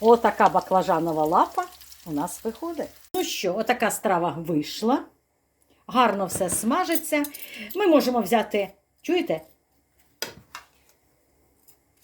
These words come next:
Хрустке. Можемо взяти цю лапу. А я візьму ці маленькі шматочки, які у мене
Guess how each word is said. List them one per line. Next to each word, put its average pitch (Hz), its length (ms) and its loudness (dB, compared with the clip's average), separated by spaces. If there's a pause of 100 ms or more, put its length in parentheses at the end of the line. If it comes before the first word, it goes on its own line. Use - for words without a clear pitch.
(1500)
Хрустке. - 640 0 (460)
Можемо 226 300 6
взяти 196 300 2
цю 302 400 4
лапу. 311 480 -4 (320)
А 208 80 -4
я 427 180 2
візьму 254 400 0
ці 247 160 -2
маленькі 220 480 0
шматочки, 220 680 -2
які 202 300 0
у 226 60 4
мене 202 380 0